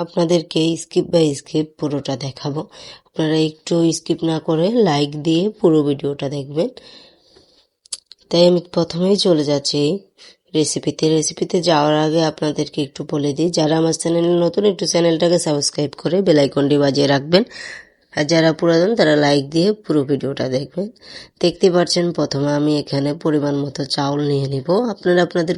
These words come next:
পরিমাণ মতো নেবেন। আমি এখানে দুই পট পরিমাণ চাউল নিয়ে নিয়েছি, অর্থাৎ এখানে আধা কেজি চাউল নিয়ে নিয়েছি।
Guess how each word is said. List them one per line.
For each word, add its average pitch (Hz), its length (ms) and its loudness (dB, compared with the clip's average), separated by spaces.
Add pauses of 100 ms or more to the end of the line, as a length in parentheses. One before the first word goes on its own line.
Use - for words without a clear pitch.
পরিমাণ 143 400 -4
মতো 135 240 -8
নেবেন। 143 220 -4 (500)
আমি 165 140 0 (100)
এখানে 175 220 2 (120)
দুই 156 120 6 (120)
পট 160 180 2 (220)
পরিমাণ 143 360 0 (400)
চাউল 143 240 0 (120)
নিয়ে 143 220 0
নিয়েছি, 135 260 -2 (100)
অর্থাৎ 139 280 -8
এখানে 156 200 -2 (100)
আধা 135 240 -2
কেজি 143 220 -4 (100)
চাউল 135 300 -6
নিয়ে 139 180 -2
নিয়েছি। 139 260 -6